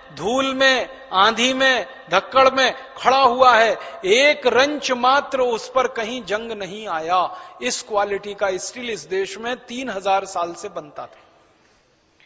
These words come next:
और वो स्टील हम दूसरों को बेचते थे। और आपको सुन के हैरानी होगी, स्टील बेचकर भी हम सोना ही कमाते थे, लोहा बेचकर हम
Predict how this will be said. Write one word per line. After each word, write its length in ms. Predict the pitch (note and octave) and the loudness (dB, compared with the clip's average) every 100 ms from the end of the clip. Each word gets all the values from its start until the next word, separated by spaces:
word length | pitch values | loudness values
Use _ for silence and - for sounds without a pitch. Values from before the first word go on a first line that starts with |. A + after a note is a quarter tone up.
| _ | _
और 140 | F#3+ G#3 | 2 2
वो 280 | G#3 A3 | 6 4
स्टील 300 | G#3+ - A#3+ | 4 -4 -2
हम 140 | A3+ A3+ | -2 -2
दूसरों 360 | G#3 G#3 A3+ | -12 -8 -6
को 140 | A3+ G#3+ | -4 0
बेचते 420 | A3 A#3+ - G3+ | 0 0 -4 -12
थे। 200 | - - _ _ _ _ _ _ _ _ _ | -14 -20 _ _ _ _ _ _ _ _ _
और 100 | E3 | -2
आपको 340 | F3 E3+ F#3 F3+ | 0 0 -4 -12
सुन 220 | F#3+ F#3+ | -10 -14
के 120 | G3 | -4
हैरानी 420 | G#3 E3+ E3+ E3+ | -4 -2 -6 -6
होगी, 400 | E3 D#3 D3 C#3+ C#3+ - _ _ | -8 -8 -10 -16 -18 -20 _ _
स्टील 520 | G3 - - B3 A#3+ A3+ | -10 -10 -10 -10 -10 -2
बेचकर 580 | F#3 G3+ G#3 - A3 | 2 2 0 -6 -4
भी 180 | G#3+ A#3 | -4 -6
हम 220 | G#3+ A3+ | -6 -6
सोना 500 | A3+ - G3 G3 G3+ | -10 -8 -4 -2 -2
ही 240 | G3 E3+ A#3+ | -4 -6 -10
कमाते 480 | - A3+ G#3+ G#3 F3 | -8 -6 -6 -8 -18
थे, 220 | - C3 _ _ _ _ _ _ _ _ _ _ _ _ _ _ _ _ _ D#3+ | -20 -20 _ _ _ _ _ _ _ _ _ _ _ _ _ _ _ _ _ -12
लोहा 500 | F3+ F#3 G#3 G3 A#3+ | 0 6 6 8 6
बेचकर 600 | G3 G3+ G#3+ - - A#3+ | 6 4 4 2 2 4
हम 400 | G#3 B3+ E4 E4+ | 6 4 2 -8